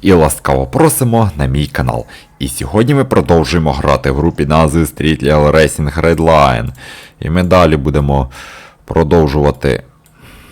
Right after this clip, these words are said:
модернізувати цю тачку. Давайте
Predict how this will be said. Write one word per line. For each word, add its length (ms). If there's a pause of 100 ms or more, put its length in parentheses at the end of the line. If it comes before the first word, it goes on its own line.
(640)
модернізувати 880 (580)
цю 180
тачку. 520
Давайте 760